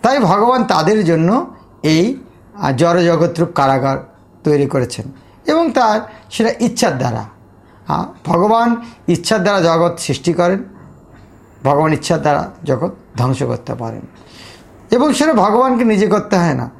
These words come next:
সেটা ব্রহ্মা নিজেই বলেছেন, "ছায়েব যস্য ভুবনানি বিভর্তি দুর্গা।"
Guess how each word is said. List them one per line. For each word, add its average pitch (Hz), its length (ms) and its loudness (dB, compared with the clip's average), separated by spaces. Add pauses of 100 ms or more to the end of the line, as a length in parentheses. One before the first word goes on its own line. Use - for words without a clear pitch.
(200)
সেটা 185 200 0
ব্রহ্মা 180 320 2
নিজেই 175 260 2
বলেছেন, 175 500 0 (480)
"ছায়েব 277 480 2
যস্য 233 380 2
ভুবনানি 170 640 2
বিভর্তি 151 480 0
দুর্গা।" 139 380 -4